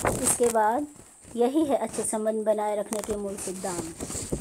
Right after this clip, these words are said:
Next question number तीन का answer इसके बाद,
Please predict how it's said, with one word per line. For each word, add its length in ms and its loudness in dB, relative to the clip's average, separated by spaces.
Next 340 8
question 420 2
number 440 0
तीन 320 6
का 120 -2
answer 340 -4
इसके 260 -4
बाद, 320 -4